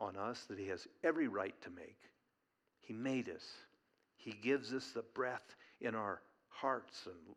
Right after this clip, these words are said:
lives. He is the source of life,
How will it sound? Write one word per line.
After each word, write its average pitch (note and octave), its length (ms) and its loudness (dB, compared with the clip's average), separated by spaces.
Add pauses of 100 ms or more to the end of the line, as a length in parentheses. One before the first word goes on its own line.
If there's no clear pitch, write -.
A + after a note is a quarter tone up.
(120)
lives. B2+ 600 2 (1000)
He D#3+ 320 4
is A#2 160 2
the A#2+ 120 0
source - 480 0
of G#2 120 -2
life, A#2+ 580 -6